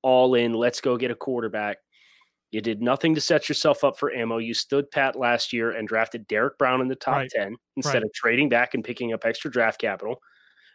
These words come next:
Speaker 1: And you signed guys like Robbie Anderson and Teddy Bridgewater in free agency. And now you're sitting here picking an eight saying, "Gee whiz, I wonder why we're gonna get outbid on every market that we're in to try and get a quarterback."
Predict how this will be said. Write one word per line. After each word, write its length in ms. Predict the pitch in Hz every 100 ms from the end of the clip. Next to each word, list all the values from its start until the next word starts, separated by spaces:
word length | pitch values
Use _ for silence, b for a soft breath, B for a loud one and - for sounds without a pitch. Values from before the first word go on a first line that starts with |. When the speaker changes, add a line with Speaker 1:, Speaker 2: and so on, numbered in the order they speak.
| b
Speaker 1:
And 80 | 123
you 60 |
signed 320 | 120 147 135 127
guys 220 | 127 123
like 160 | 131
Robbie 340 | 120 113 135 123
Anderson 540 | 127 131 - 139 147 _ _ _ _ -
and 80 | 113
Teddy 220 | 120 139
Bridgewater 500 | 151 160 - 127 135
in 80 | 139
free 240 | - 165
agency. 600 | 175 120 117 - 104 135 _ _ _ _ _ _ _ _ _ _ _ _ -
And 160 | 127
now 160 | 127 135
you're 100 | 135
sitting 300 | - 143 135
here 160 | 139
picking 340 | 139 147 139 127
an 80 | 127
eight 260 | 170 160 -
saying, 300 | 135 120 110
"Gee 160 | 135
whiz, 320 | 135 139 131 123
I 80 |
wonder 260 | 120 131 131
why 180 | 123 123
we're 140 | 127
gonna 180 | 120 131
get 220 | 123 127 135
outbid 360 | 135 - 151
on 200 | 127 120 -
every 680 | 131 139 135 147 143 139 _ _ _ _ -
market 480 | 131 143 - 143 -
that 160 | 131
we're 180 | 139 139
in 260 | 143 135 123
to 80 | 117
try 200 | 139 120
and 60 |
get 100 | 113
a 60 | 110
quarterback." 460 | 113 104 - -